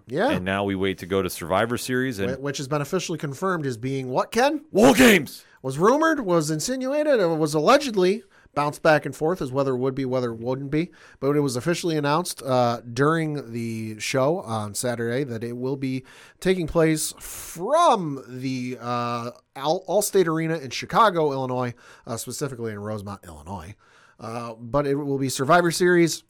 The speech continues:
Speaker 2: War Games.
Speaker 1: Yep. So we'll see who the two, t-, oh, 'cause you gotta figure they're doing a men's, they're doing a women's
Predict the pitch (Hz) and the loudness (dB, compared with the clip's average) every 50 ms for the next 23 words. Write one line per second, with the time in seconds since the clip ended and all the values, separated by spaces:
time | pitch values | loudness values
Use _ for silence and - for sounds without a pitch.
0 | _ - 143 180 226 214 - 190 160 120 95 82 - - _ - 107 110 113 110 | _ -4 2 6 6 6 6 6 4 4 2 -6 -14 -18 _ -14 -10 -8 -6 -2
1 | 113 131 190 - - - 143 135 151 175 - - 208 208 208 202 170 151 170 190 | 2 2 2 2 2 -2 0 2 2 2 2 0 -2 -2 0 0 0 0 0 -2
2 | 214 202 190 190 190 - - 208 214 202 - - - 165 156 135 - 147 131 131 | -2 -4 -6 -6 -6 -6 -8 -8 -8 -8 -12 -12 -10 -8 -6 -4 -2 -2 -2 0
3 | 135 143 170 165 151 147 - 139 131 117 123 110 123 123 120 117 110 107 113 110 | 2 4 4 4 4 2 0 -2 -2 -2 -2 -4 -4 -4 -6 -4 -6 -6 -6 -6
4 | 107 110 101 113 110 110 110 98 92 85 80 82 85 - | -8 -8 -6 -8 -6 -6 -8 -12 -12 -18 -18 -16 -16 -16